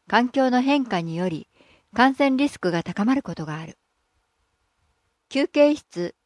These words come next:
喫煙所、更衣室での感染が疑われる事例が確認されている。五つの場面に、それぞれの様子を表すイラストがあります。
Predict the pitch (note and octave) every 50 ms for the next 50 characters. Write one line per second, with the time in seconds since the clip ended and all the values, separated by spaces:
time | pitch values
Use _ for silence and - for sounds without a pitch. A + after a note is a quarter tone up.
0 | _ _ - - - G#3 A3+ A#3 A3+ A3+ A3 G#3+ G3 G#3+ G#3 F#3 - - - -
1 | _ _ _ _ - - B3 C4+ C#4+ D4+ D4+ C#4+ - - A#3 G3+ A3 G3+ F3 F3+
2 | - - G3 G3+ G#3+ - - A3 G#3 G3+ G3 F#3+ - - - - G#3+ G#3+ A3+ A3+
3 | A3+ A3 A3 G#3+ G#3+ G#3+ G3 G3+ F#3+ G3+ G3+ G3 F#3 G3+ G3 - - - - F3
4 | E3 E3+ E3+ E3 D#3+ - E3 D#3 D#3+ D#3 - - C#3+ C#3+ C#3+ C3+ D3 - - _
5 | _ _ _ _ _ _ _ _ _ _ _ _ _ _ _ _ _ _ _ _
6 | _ _ _ _ _ _ _ _ - G3 - C#4 C#4 - C4+ B3+ A3+ G#3 F#3 G3
7 | F#3 F3+ F#3 F#3 E3+ E3 D#3+ D#3+ D#3+ - - _ _ _ _ _ _ _ _ -
8 | - G3+ G#3+ C4 C4 C4+ C4 B3+ A#3+ G#3+ G3 F3+ E3+ F3+ G#3 A3+ - - G#3+ G3+
9 | G3 F#3+ F3+ F3+ F3+ F3 F3 F3 - - - D#3 - - _ - D3+ D#3+ G3 G#3+
10 | - - - G#3+ G3+ G#3 G3 G3 F#3+ F#3 F3+ F3+ F#3 G3 - _ _